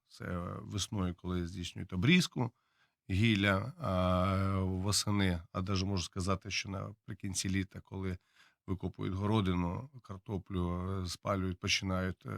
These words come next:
бадилля, ну і закінчується вже, м, опалим листям, коли йде, здійснюється листопад. За вищевказаний період протягом року працівниками було складено, е, більш ніж двадцять протоколів,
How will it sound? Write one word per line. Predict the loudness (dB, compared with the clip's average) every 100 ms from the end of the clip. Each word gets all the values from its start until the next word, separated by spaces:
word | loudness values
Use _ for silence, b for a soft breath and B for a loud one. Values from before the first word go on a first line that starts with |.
| -6
бадилля, | -2 0 2 2 4 4 2
ну | 0 0
і |
закінчується | 0 -2 -2 -2 -2 -6 -4
вже, | -4 0 0 -2 -4 -10
м, | -8 -4
опалим | -4 0 2 4 2
листям, | 0 -2 -12 -12
коли | -10 -8
йде, | -10 -10 -8
здійснюється | -6 -6 -6 -6 -4
листопад. | -4 -4 -8 -4 -6 _ _ B B B B B B B 0
За | 8 10 10
вищевказаний | 8 8 8 6 6 8 8 8 6
період | 6 6 8 10 8 4 -2
протягом | 0 2 4 4 4
року | 4 2 -8
працівниками | -4 -2 0 6 6 6
було | 4 4 4
складено, | 4 4 6 6 6 6 6 6 2 -4 -4 -2 -2 0 2
е, | 2
більш | 4 4 2
ніж | -2 0
двадцять | 2 0 -2
протоколів, | -6 -8 -8 -4 -2 0